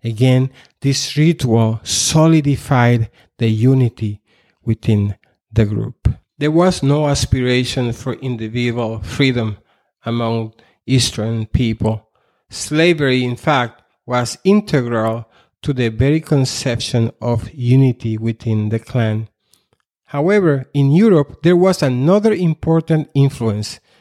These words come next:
that needs to be mentioned, and that was Christianity.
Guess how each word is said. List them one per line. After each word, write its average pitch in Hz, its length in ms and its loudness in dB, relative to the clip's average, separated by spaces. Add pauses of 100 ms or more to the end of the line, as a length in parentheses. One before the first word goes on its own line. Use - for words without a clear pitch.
(140)
that 127 160 0
needs 123 400 2
to 131 100 0
be 113 140 0
mentioned, 107 580 -2 (560)
and 123 220 0
that 123 180 0
was 117 320 -4
Christianity. 107 1000 -2